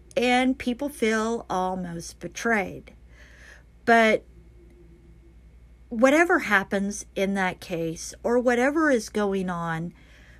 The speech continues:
please rechannel your energy into taking all the energy that you put into her case and put into more of these missing persons cases.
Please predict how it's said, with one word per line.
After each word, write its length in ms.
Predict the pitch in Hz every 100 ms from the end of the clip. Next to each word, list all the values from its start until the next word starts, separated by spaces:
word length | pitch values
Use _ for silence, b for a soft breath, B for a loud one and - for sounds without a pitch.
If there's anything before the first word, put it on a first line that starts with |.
| b
please 680 | - 311 302 208 175 165 - - - 214
rechannel 1040 | 269 349 330 - - 196 196 196 196 196
your 220 | 185 196
energy 840 | - 190 202 196 - 208 208 226 - - b b b -
into 240 | 254 254 269
taking 440 | - 269 269 262 -
all 240 | 226 294
the 220 | 311 269
energy 420 | 214 226 254 262 269
that 200 | 226 170
you 140 | 240
put 380 | 233 - 254 254 -
into 460 | 220 226 - 190
her 420 | 165 - 214 233
case 720 | 277 - 277 285 311 311 - - b b b b b b
and 200 | 285 285
put 320 | - 277 339 -
into 360 | 254 262 269 262
more 640 | 226 202 208 226 240 240 -
of 280 | 202 214 208 -
these 400 | 208 208 208 -
missing 460 | 196 196 - 202 190
persons 600 | - 262 269 - 175 -
cases. 640 | - 170 - - - -